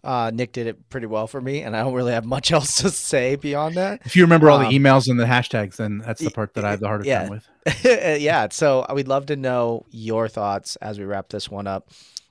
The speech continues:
Speaker 1: Um, you know, what do you see the future of marketing, event marketing, and events playing into that in the future? Shoot us an email, eventbrew at helloendless dot com.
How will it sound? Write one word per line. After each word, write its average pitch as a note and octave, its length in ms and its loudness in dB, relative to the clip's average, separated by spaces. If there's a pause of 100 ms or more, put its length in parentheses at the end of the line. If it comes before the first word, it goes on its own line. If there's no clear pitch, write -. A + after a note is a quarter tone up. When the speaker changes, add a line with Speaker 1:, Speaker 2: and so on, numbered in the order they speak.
(100)
Speaker 1:
Um, G2+ 340 -4
you B2+ 100 -6
know, A#2 120 -4
what C3+ 120 -2
do D3 60 -2
you C#3+ 140 -2
see C#3 160 -4
the B2 100 -4
future A#2+ 320 -6
of G#2+ 60 -4
marketing, G#2+ 680 -6
event G#2+ 240 -8
marketing, G#2+ 560 -6 (320)
and A#2+ 100 -8
events A2+ 280 -8
playing A2 400 -6
into G#2+ 200 -10
that F#2 280 -6
in G2 60 -10
the G2+ 80 -10
future? F#2 440 -10 (300)
Shoot B2+ 200 -12
us B2+ 140 -4
an A2 60 -14
email, A2+ 360 -4
eventbrew A2 920 -6
at A2+ 180 -4
helloendless G#2 640 -6
dot G#2 220 -6
com. D3 300 -4